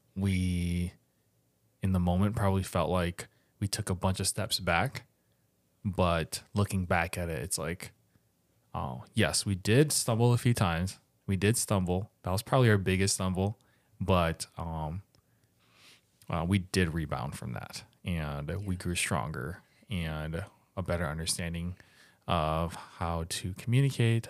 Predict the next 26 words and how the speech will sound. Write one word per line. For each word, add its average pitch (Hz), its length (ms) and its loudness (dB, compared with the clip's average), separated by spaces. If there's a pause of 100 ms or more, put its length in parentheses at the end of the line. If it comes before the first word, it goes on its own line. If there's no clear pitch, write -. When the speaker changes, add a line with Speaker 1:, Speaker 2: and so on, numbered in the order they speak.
(120)
Speaker 1:
how 95 80 -4
to 90 120 -8
love, 110 560 4 (520)
how 95 240 -4
to - 140 -10
forgive. 104 800 2 (420)
<laughs> - 380 -2 (960)
And, 101 300 6
Speaker 2:
Mm-hmm. 80 100 2
Speaker 1:
um, 85 520 0 (180)
Speaker 2:
Yeah, 214 260 -4 (180)
one 214 160 -8
hundred 208 240 -6
percent. 208 300 -10
Speaker 1:
yeah. 90 260 4 (580)
Speaker 2:
I 214 100 0
think 247 240 -2
too, 220 340 -2
like, 190 300 -4
it 196 260 -4
just, - 520 -4 (120)
um, 190 340 -4
taught - 380 -6
us 185 540 -2
that, 180 240 -4
like, 185 320 -6